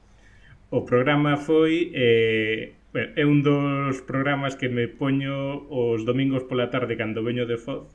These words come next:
eh, pa vir no coche. Poño, eh, sempre, eh, primeiro o capítulo dos, eh, de There's No Such Thing as a Fish,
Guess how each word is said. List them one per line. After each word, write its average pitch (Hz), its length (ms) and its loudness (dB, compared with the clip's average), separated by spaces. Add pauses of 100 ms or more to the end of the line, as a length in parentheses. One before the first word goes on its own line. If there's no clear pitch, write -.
(160)
eh, 95 560 -6
pa 98 300 -6
vir 113 180 -4
no 101 160 -6
coche. - 320 -12 (220)
Poño, 123 500 -4
eh, 104 540 -4
sempre, - 580 -8 (800)
eh, 98 960 -6
primeiro 117 800 -2
o 104 480 -6
capítulo 110 640 -4
dos, 104 560 -10
eh, 101 720 -8 (560)
de 104 480 -6
There's 117 320 -4
No 117 240 0
Such 110 320 -8
Thing 107 400 -4
as - 80 -14
a 110 160 -8
Fish, 185 240 -10